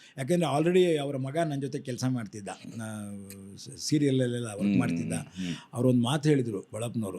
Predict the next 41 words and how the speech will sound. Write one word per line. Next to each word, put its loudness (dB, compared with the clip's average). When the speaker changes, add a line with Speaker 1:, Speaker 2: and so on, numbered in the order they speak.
Speaker 1:
"ನೋಡಪ್ಪ, 2
ನನ್ನ 4
ಮಗನ್ 4
ನಿನ್ನ 6
ಹುಡುಗಿಗೆ 4
ಆಗ್ತಾ -2
ಇದ್ದೀನಿ, 2
ಸ್ವಲ್ಪ -2
ಸರಿಯಾಗಿ 2
ನೋಡ್ಕೊಳಪ್ಪ" 2
ಅಂತ. -6
ನಾನು, 2
"ಅಯ್ಯಯ್ಯೋ, 6
ಎಲ್ಲಾದ್ರೂ 4
ಉಂಟೆ, 0
ನನ್ನ 6
ಜೊತೆಲಿ 8
ಇರ್ಲಿ 8
ಅವನು, 4
ನಮ್ಮ 2
ಹುಡುಗಿಗೆ 4
ಹಾಕ್ಬೇಡಿ" -2
ಅಂತ. -14
ಆದ್ರೆ 6
ಅವ್ನು 4
ಭಾಳ 0
ಒಳ್ಳೆ 6
ನಟ, 0
ಏಣಿಗೆ 2
ನಟರಾಜ -2
ಅಂತ. -6
Speaker 2:
ಆ, 4
ಏಣಿಗೆ 6
Speaker 1:
ಭಾಳ 2
Speaker 2:
ನಟರಾಜ 0
ಅಂತ. -2
Speaker 1:
ಅದ್ಭುತವಾದ -2
ನಟ. -8
ಮಗ -2
ಅಪ್ಪನ 0
ಹಾಗೇನೆ. -2